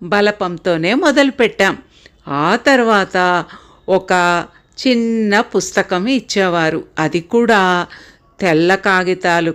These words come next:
కుట్టి ఒక పుస్తకం చేసి ఒక చిన్న సైజు పెన్సిల్ మన చేతికి ఇచ్చేవారు. అప్పుడు బలపం స్టేజ్ నుంచి పెన్సిల్ స్టేజ్కి వచ్చినందుకే చాలా చాలా ఆనందపడిపోయేవాళ్ళం.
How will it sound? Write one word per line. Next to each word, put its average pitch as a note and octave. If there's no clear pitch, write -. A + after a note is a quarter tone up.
కుట్టి F4
ఒక A3+
పుస్తకం F3+
చేసి D3+
ఒక F4
చిన్న E4+
సైజు C4
పెన్సిల్ F3
మన A#3
చేతికి F3
ఇచ్చేవారు. F#3
అప్పుడు E3+
బలపం G#3
స్టేజ్ D#3+
నుంచి G3+
పెన్సిల్ C#4+
స్టేజ్కి F#3+
వచ్చినందుకే E3
చాలా F#3
చాలా G#3
ఆనందపడిపోయేవాళ్ళం. G#3